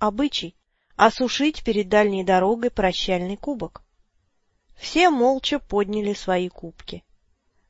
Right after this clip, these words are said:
Гудрун принялась пить маленькими глотками, не сводя глаз с Джессы и Торкела. «Играет с нами», подумала Джесса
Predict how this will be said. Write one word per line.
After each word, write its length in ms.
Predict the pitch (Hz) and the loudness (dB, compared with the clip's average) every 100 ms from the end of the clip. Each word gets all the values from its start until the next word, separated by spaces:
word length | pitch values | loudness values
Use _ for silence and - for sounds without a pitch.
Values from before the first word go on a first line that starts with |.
| - | -14
Гудрун 560 | 202 233 220 269 294 | -2 0 2 2 0
принялась 560 | 240 220 220 220 220 - | 0 0 2 2 2 -2
пить 280 | - 233 - | -8 -8 -4
маленькими 540 | 214 214 202 196 196 | -2 0 -2 -6 -6
глотками, 720 | 185 190 190 - 254 262 254 - _ _ | -2 -2 -2 -2 -2 -2 -8 -14 _ _
не 180 | 226 247 | -2 -2
сводя 480 | - 226 220 285 254 | 2 2 4 4 4
глаз 420 | 208 220 240 - | 2 2 2 -2
с 60 | |
Джессы 580 | 185 180 208 262 - 254 | -16 -4 2 2 0 -8
и 140 | - 233 | -8 -10
Торкела. 640 | - 185 - - 160 175 _ _ _ _ _ _ _ _ _ | -6 -6 -6 -10 -12 -14 _ _ _ _ _ _ _ _ _
«Играет 760 | - 202 196 196 180 190 202 - | -10 -6 0 2 4 4 2 -4
с 100 | - | -6
нами», 340 | 226 190 170 | -4 -4 -6
подумала 520 | - 190 185 185 180 | -4 -4 -2 -4 -4
Джесса 500 | 185 214 247 233 240 | -4 0 0 0 -8